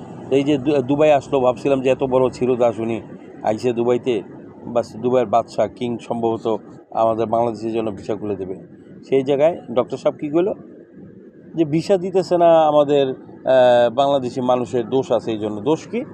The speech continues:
কেউ, আহ, ডক্টর না হয়ে ডক্টরের, এ, লা-, এই ভিসা নিছে, ইঞ্জিনিয়ার না হয়ে ইঞ্জিনিয়ারের ভিসা নিছে। আরে বেটা, ইঞ্জিনিয়ার না হয়ে ভিসা নিছে, ভিসা কি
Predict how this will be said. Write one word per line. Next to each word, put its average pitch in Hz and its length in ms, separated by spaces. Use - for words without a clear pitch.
কেউ, 156 280
আহ, - 480
ডক্টর 151 340
না 147 200
হয়ে 143 200
ডক্টরের, 135 640
এ, 113 280
লা-, 117 220
এই 110 240
ভিসা 113 300
নিছে, 110 380
ইঞ্জিনিয়ার 135 440
না 131 160
হয়ে 123 160
ইঞ্জিনিয়ারের 117 440
ভিসা 107 300
নিছে। 110 320
আরে 139 120
বেটা, 156 180
ইঞ্জিনিয়ার 165 480
না 165 180
হয়ে 165 160
ভিসা 151 240
নিছে, 156 200
ভিসা 139 240
কি 160 200